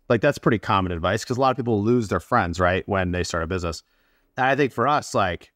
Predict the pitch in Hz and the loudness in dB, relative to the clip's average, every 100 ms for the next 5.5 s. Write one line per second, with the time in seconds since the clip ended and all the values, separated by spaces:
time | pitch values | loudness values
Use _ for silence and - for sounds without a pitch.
0 | - 110 127 131 135 110 117 104 117 - | -10 -6 0 2 2 0 -2 0 -2 -2
1 | 107 95 - 95 98 - 95 82 - 85 | -4 -2 -2 -2 -2 -2 -4 -4 -8 -4
2 | 92 95 95 - 104 98 90 - 101 123 | 0 0 -2 -4 -4 -2 -2 -4 -2 0
3 | 117 95 113 98 92 85 82 98 120 117 | 0 0 0 0 0 -4 -6 -2 0 0
4 | 101 95 - 127 117 92 85 78 87 - | -2 -6 -4 -2 0 0 -2 -2 -4 -4
5 | 69 60 87 - | -6 -6 -10 -12